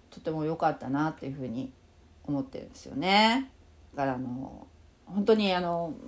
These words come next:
ま-、また伺いたいなっていうふうに思いました。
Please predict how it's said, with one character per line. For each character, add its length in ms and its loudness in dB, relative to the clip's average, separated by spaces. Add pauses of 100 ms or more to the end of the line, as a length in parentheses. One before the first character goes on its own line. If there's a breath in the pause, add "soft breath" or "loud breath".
(100)
ま-、 240 0 (400)
ま 160 0
た 100 0 (640)
伺 340 2
い 60 -2
た 180 4
い 80 0
な 220 8
っ 80 0
て 80 2
い 40 0
う 40 -4
ふ 60 -4
う 40 -4
に 220 -6 (520)
思 160 -2
い 40 0
ま 140 -4
し 120 -10
た。 220 -2